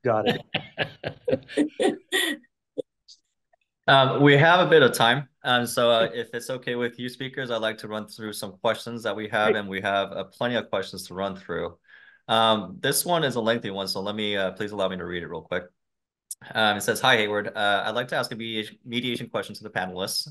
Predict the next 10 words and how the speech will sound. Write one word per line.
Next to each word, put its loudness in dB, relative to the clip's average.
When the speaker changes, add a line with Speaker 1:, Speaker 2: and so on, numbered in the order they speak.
Speaker 3:
Specifically, -4
in -10
this -10
individual -8
feels -6
that 4
often 6
mediators 0
are 0
often -2